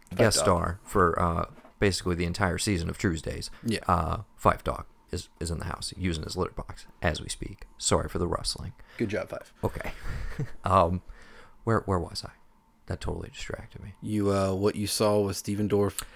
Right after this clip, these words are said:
Speaker 2: Excuse me.
Speaker 1: Scene, yeah.
Speaker 2: Okay. I'm gonna jump to end of episode one. This is what sealed the deal for me. When he's like, "I gotta keep looking for her." They're like, "It's too dark."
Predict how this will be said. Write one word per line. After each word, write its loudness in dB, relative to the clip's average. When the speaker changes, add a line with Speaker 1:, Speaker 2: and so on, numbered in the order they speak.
Speaker 2:
Excuse 2
me. 2
Speaker 1:
Scene, -2
yeah. -2
Speaker 2:
Okay. -4
I'm 0
gonna 4
jump 2
to 0
end 4
of 4
episode 2
one. 2
This -2
is -2
what 4
sealed 0
the -4
deal 4
for -4
me. -6
When 4
he's 2
like, 2
"I -2
gotta 0
keep -2
looking 0
for -4
her." -4
They're 2
like, -2
"It's -6
too 2
dark." 8